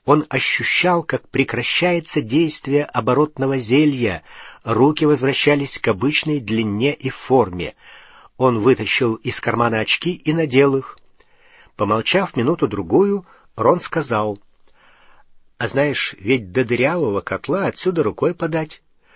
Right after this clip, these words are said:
Только Чаринг-Кросс перейти». «Нельзя, Рон», тут же ответила Гермиона. «Да я не о том, чтобы в нём останавливаться, просто выяснили бы, что происходит». «Мы знаем, что происходит.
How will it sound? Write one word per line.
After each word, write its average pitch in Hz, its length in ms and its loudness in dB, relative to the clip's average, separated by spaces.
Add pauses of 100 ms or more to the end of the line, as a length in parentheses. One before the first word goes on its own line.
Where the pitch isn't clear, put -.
(280)
Только 175 480 2
Чаринг-Кросс 160 1040 0
перейти». 117 560 -2 (800)
«Нельзя, 120 460 -2
Рон», 120 320 -4 (320)
тут 107 180 -2
же 98 140 0
ответила 107 400 -2
Гермиона. 110 600 0 (720)
«Да 113 80 -6
я 151 160 2
не 165 120 0
о 175 100 0
том, 196 200 4
чтобы 175 320 2
в 160 60 0
нём 175 220 2
останавливаться, 131 920 0
просто - 440 0
выяснили 180 560 0
бы, 151 120 0
что 139 220 0
происходит». 139 760 2 (560)
«Мы 127 80 -2
знаем, 123 320 -2
что 127 160 -6
происходит. 117 640 0